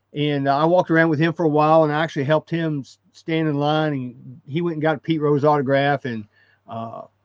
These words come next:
Reggie Jackson some other autographs, uh, 'cause he's a big autograph guy. But while we were talking, I said, uh, "Hey, are these prices for these autograph tickets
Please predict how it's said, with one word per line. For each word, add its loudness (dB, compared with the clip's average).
Reggie 2
Jackson 0
some -4
other 0
autographs, -2
uh, -8
'cause -8
he's 0
a 2
big 2
autograph -2
guy. -6
But -2
while 8
we 8
were 2
talking, 2
I 0
said, 0
uh, -6
"Hey, 2
are 0
these 2
prices 0
for -2
these 2
autograph 0
tickets -4